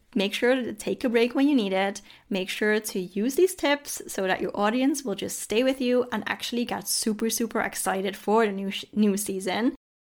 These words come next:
And what happened last time, which I'm hoping will happen for this season as well, is I saw a pretty big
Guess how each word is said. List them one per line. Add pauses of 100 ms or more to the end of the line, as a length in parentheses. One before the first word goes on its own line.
(100)
And
what
happened
last
time, (220)
which (100)
I'm
hoping
will
happen
for
this
season
as
well, (380)
is
I
saw
a
pretty
big